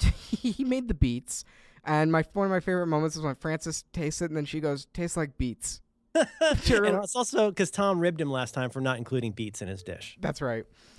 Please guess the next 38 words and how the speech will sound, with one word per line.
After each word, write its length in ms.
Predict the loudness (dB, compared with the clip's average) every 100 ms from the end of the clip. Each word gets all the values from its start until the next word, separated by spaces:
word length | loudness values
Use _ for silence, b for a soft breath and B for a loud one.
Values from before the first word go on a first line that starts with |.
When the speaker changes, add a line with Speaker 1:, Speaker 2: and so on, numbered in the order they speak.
| b b
Speaker 1:
And, 400 | -2 2 2 2
uh, 300 | 4 4 4
props 340 | 2 2 2 2
to 100 | 0
him. 260 | 2 2
He 220 | 2 0 0
figured 340 | -4 -2 0
out 200 | 0 -2
a, 480 | -2 -2 -2 0 0
a 20 |
legitimately 640 | 2 -2 0 0 2 -2 -4
extremely 440 | -6 -8 -6 -6
clever 300 | -4 -4 -4
thing 200 | -4 -4
to 60 | -2
do, 260 | -2 -2
which 240 | -2 -6 -6
was 380 | -4 -4 -6 b b b
he 120 | -6
took 180 | -6 -4
the 80 |
beet 260 | -4 -4 -4
skins 440 | -6 -2 -2 -2
and 80 | -4
he 80 | -8
fried 340 | -6 -4 -4
them, 260 | -6 -6 -6
and 80 | -6
it 100 | -6
looked 200 | -6 -6
like 140 | -6
it 80 | -6
made, 200 | -6 -4
like, 140 | -8
kind 140 | -8 -8
of 80 | -8
a 40 |
crispy 680 | -10 -12 -8 -6 -4 -4